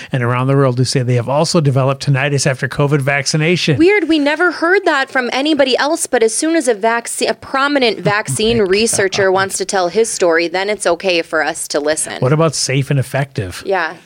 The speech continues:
Speaker 1: You know, so if I have almost zero chance of any negative effects from covid, why the hell would I roll the dice on getting tinnitus? So it sounds like a dog whistle is being blown in my ear
Speaker 2: All the
Speaker 1: twenty-four seven.
Speaker 2: time.
Speaker 1: Twenty-four seven,
Speaker 2: All the
Speaker 1: by
Speaker 2: time.
Speaker 1: the way. It does not go away.
Speaker 2: No.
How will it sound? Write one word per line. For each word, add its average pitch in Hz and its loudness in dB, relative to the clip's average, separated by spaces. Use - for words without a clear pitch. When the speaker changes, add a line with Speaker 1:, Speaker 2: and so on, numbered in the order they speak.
Speaker 1:
You 113 -2
know, 101 -4
so - 0
if 127 -2
I 127 -2
have 156 0
almost 151 0
zero 156 2
chance 143 -2
of 117 -2
any 147 2
negative 131 0
effects 127 -4
from 120 -4
covid, 131 -4
why 110 -2
the 165 0
hell 165 0
would 160 0
I 139 0
roll 143 2
the 143 2
dice 135 -2
on 131 0
getting 139 -6
tinnitus? 120 -4
So - -2
it 151 0
sounds 135 0
like 131 -2
a 113 -6
dog 123 -4
whistle 131 -2
is 113 -2
being 123 -2
blown 117 -2
in 127 0
my 127 -2
ear 131 -2
Speaker 2:
All 196 4
the 196 4
Speaker 1:
twenty-four 202 4
seven. 160 0
Speaker 2:
time. 175 0
Speaker 1:
Twenty-four 151 2
seven, 147 0
Speaker 2:
All - 2
the 202 -4
Speaker 1:
by 202 -6
Speaker 2:
time. 175 -4
Speaker 1:
the 160 -10
way. - -10
It 131 -2
does 123 -2
not 131 -4
go 113 -2
away. 95 -4
Speaker 2:
No. 170 -6